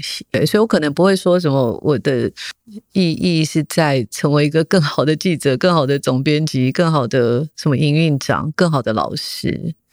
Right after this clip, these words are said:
我只希望不管我在哪一个角色，我觉得可以让我身边的人感觉到，你说正向吗？我比较不喜欢用那么正向的角度，就是说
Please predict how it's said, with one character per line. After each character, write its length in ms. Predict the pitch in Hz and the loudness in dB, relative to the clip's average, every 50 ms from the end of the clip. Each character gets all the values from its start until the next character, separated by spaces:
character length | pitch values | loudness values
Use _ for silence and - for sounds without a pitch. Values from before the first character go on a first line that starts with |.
| _ _ - | _ _ 0
我 100 | - 180 | 0 0
只 120 | 165 160 | 2 0
希 180 | 151 - - 160 | -2 0 2 2
望 280 | 165 156 151 143 147 | 4 4 2 0 0
不 140 | - - 196 | -2 -2 0
管 180 | 185 156 135 123 - | 0 0 0 0 0
我 120 | 143 139 | -2 -2
在 280 | 127 - 160 151 147 - - | 0 2 2 2 0 -2 -2
哪 180 | - 139 - - | -4 -4 -2 -2
一 60 | 131 | -2
个 120 | 135 - 139 | -2 -2 -2
角 280 | - - 135 - - | -2 -2 -4 -4 -6
色， 500 | - - - - 139 104 76 - - - - - | -8 -10 -4 -2 0 0 0 -2 -6 -10 -12 -8
我 160 | - - 165 | -2 0 0
觉 200 | 156 - 151 151 | 0 2 2 2
得 100 | 147 151 | 2 2
可 140 | 147 - 170 | 2 2 2
以 80 | 156 147 143 | 2 2 2
让 240 | 147 160 156 151 143 | 2 0 0 0 0
我 100 | 131 123 | 0 -2
身 300 | 120 - - 147 135 139 | -2 -2 -2 -2 0 0
边 120 | 135 127 127 | 0 0 0
的 80 | 131 | 0
人 120 | 117 127 127 | -2 -2 -2
感 200 | - 127 117 117 | -2 -4 -4 -2
觉 160 | - 131 123 | -2 -2 -2
到， 300 | - - 131 123 120 101 73 - _ _ _ _ _ | 0 0 -2 -2 -2 -4 -6 -10 _ _ _ _ _
你 120 | _ 180 160 | _ 0 2
说 140 | - 196 208 | 4 2 2
正 260 | 190 - 247 214 170 | 2 2 0 0 0
向 280 | 165 - - 202 165 | 0 0 0 0 0
吗？ 140 | 147 147 143 | 2 2 2
我 40 | 151 | 2
比 140 | 175 - 160 | 2 2 0
较 80 | 175 | 0
不 100 | 185 - | 0 0
喜 120 | 220 - - | -4 -2 -2
欢 120 | 143 135 | -2 0
用 160 | 160 175 165 | 2 0 2
那 80 | 170 196 | 2 2
么 100 | 180 151 | 0 0
正 300 | - - - 220 165 139 | -2 -2 -2 0 0 0
向 300 | 135 - - 160 131 123 | -2 -2 -2 -2 -2 -2
的 140 | 120 117 117 | -2 -2 -2
角 280 | - - - - - - - | -2 -2 -4 -4 -6 -8 -8
度， 220 | - 147 135 120 - | -4 -4 -2 -2 0
就 100 | 170 180 | 0 2
是 60 | 185 | 2
说 240 | 185 185 185 185 | 4 4 2 2